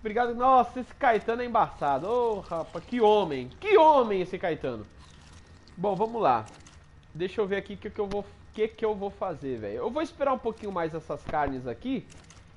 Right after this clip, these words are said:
E como vocês sabem, ficou de noite, né? Vocês sabem a regra quando fica de noite aqui no, no Ark, né? Principalmente comigo. Eu vou colocar aqui o,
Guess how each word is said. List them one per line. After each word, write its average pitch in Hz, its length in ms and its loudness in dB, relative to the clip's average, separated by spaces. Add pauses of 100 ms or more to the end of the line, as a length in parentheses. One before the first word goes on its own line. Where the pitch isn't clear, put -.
(360)
E - 80 -10
como 440 220 -2
vocês 370 320 -4
sabem, 247 320 0
ficou 277 280 -2
de 277 120 -6
noite, 190 300 -2
né? 190 120 2
Vocês 208 300 -4
sabem 220 380 0
a 190 60 -4
regra 175 320 -2
quando 202 200 -6
fica 196 300 -8
de 190 140 -8
noite 175 340 -6
aqui 170 180 -8
no, 170 320 -6 (360)
no 175 160 0
Ark, 135 340 2
né? 147 180 -2
Principalmente 185 680 -8
comigo. 135 480 -6
Eu 185 140 -8
vou 226 220 -6
colocar 156 320 -8
aqui 147 180 -12
o, 135 160 -8